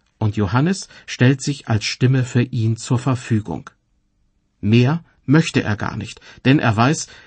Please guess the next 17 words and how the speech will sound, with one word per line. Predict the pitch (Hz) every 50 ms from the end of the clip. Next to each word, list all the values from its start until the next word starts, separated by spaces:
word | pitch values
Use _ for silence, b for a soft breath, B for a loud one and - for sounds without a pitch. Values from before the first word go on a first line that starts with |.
| B B B _ _ -
die | 123 107
Botschaft, | - - 160 175 175 - - 110 95 95 - - -
die | 117 117 113 - - 160 170
er | 170 165
verkündigt, | 165 - 160 143 - - 175 156 131 101 107 104 - - - B B B B B
ist | - 117 - -
bedeutender | - 113 113 - - 113 120 123 123 127 120 113 117 113 104 - _ _
als | - 107 104 98 - -
er | - 120 120 120
selbst. | 107 123 120 85 76 - - - - - _ _ _ _ _ _ _ _ _ _ _ _ _ b b b b b b b b b b b b b _ -
Das | - 113 -
gilt | - 135 160 180 -
grundsätzlich | - - 110 113 120 135 131 131 - - 165 156 -
natürlich | 143 127 123 - - 127 113 113 127 123 -
auch | - 107 107 -
für | - - 135 131
mich. | 120 110 104 104 - - -